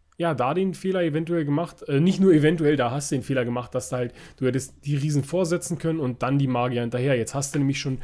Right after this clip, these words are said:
einen Großteil von deiner, äh, großen Feuerkraft halt verballert. Und das ist halt dann ein Problem, aber du hast halt die Riesen hier,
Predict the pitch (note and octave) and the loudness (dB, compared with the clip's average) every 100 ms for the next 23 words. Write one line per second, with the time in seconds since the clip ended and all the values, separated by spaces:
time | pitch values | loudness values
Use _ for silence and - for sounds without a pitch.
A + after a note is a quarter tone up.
0 | - - - - D#4+ F#3+ C#3+ C3 D#3+ - | -10 -12 -14 -12 -2 0 0 0 0 0
1 | D3+ D3 D3 C3+ B2 B2+ B2 A#2+ - - | 0 0 0 0 2 2 0 -2 -16 -20
2 | - - B2 B2 B2 A#2+ - C#3+ F3 F3 | -20 -4 2 2 2 -4 -4 0 0 0
3 | D#3+ - C3+ C3 C3 - B2+ - A#2+ A2 | -4 -2 0 0 -2 -6 -8 -4 -6 -4
4 | A#2 A2 C3 A2+ C#3 - _ _ _ _ | -6 -4 -4 -4 -8 -16 _ _ _ _
5 | _ _ _ _ _ - A#2 A#2 A2+ A2+ | _ _ _ _ _ -4 0 0 0 -2
6 | - - - _ _ _ _ - - - | -6 -16 -18 _ _ _ _ -20 -20 -20
7 | - - - - - A#2 B2+ A2+ A#2 A2+ | -20 -20 -20 -20 -8 -6 -6 -6 -4 -4
8 | G#2+ A#2+ C#3 C#3+ F3+ E3 D#3 C3 C3 B2+ | -4 -2 -2 -2 0 2 2 0 0 0
9 | E3 - E3 C3+ C#3 D3+ A#3 A#3 F#3+ A3+ | -2 0 0 0 -2 2 0 0 2 2
10 | G#3+ | 0